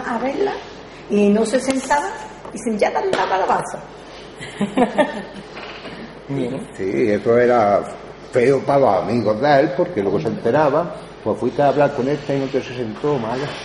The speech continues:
Speaker 3: Claro, si no había atracción. Y luego, claro, después de eso, hay que también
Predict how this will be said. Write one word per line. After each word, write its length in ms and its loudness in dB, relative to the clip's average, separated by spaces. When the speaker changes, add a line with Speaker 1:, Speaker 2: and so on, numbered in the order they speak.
Speaker 3:
Claro, 240 -2
si 140 -4
no 100 -2
había 220 2
atracción. 560 0
Y 140 4
luego, 340 0
claro, 300 0
después 460 -2
de 180 0
eso, 260 -2
hay 120 2
que 160 -10
también 280 -8